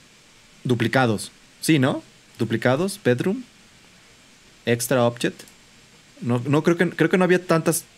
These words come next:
ropitas ahí tiradas, creo. A ver. Sí. Ok.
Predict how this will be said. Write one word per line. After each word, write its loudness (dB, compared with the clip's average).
ropitas -2
ahí 2
tiradas, 0
creo. -4
A -10
ver. -6
Sí. -6
Ok. -8